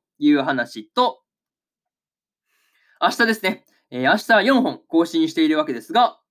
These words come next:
えー、更新するわけですが、えー、エデンズゼロの第七話の感想と、さよなら私のクラマーの第八話の感想、そしてですね、真っ白の音の第九話の感想と、大の大冒険の第三十四話の感想ですね。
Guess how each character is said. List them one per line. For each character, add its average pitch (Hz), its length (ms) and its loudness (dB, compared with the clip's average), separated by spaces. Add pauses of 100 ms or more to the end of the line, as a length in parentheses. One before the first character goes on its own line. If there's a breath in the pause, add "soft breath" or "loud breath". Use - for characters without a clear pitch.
(100)
え 143 140 -6
ー、 135 40 -8
更 165 160 -6
新 165 180 -8
す 170 100 -10
る 180 80 -4
わ 175 100 0
け 160 60 -6
で 123 80 -8
す 143 100 -14
が、 226 280 0 (440)
え 127 80 -6
ー、 131 80 -2
エ - 40 0
デ 254 100 2
ン 254 60 0
ズ 240 100 -2
ゼ 226 100 0
ロ - 220 -4 (140)
の 214 240 -2
第 196 240 2
七 202 200 2
話 208 80 2
の 135 100 -6
感 139 200 -2
想 123 220 -10
と、 - 340 -2 (340)
さ 214 120 -2
よ 226 80 2
な 226 80 0
ら 214 80 4
私 202 240 2
の 185 120 -2
ク 196 80 -2
ラ 214 100 4
マ 185 260 -2 (160)
ー - 20 -10
の 226 240 0
第 202 200 2
八 190 220 -6
話 214 60 4
の 156 100 -4
感 139 200 -4
想、 135 320 -6 (720)
そ 180 80 -8
し - 40 -10
て 262 80 2
で 185 80 2
す - 80 -10
ね、 226 300 -4
真 175 120 0
っ - 20 0
白 202 200 0
の 196 100 -2
音 147 320 -4 (120)
の 240 260 0
第 185 260 4
九 220 180 0
話 180 60 2
の 135 120 -4
感 135 180 -2
想 127 220 -10
と、 - 320 0 (200)
大 220 160 2
の 190 80 0
大 165 140 2
冒 156 100 2
険 127 180 -6
の 202 260 -4 (100)
第 170 260 2
三 190 260 -6
十 160 180 -2
四 208 200 0
話 170 100 -4
の 127 80 -8
感 127 180 -6
想 131 80 -14
で 113 100 -16
す - 100 -20
ね。 233 240 -6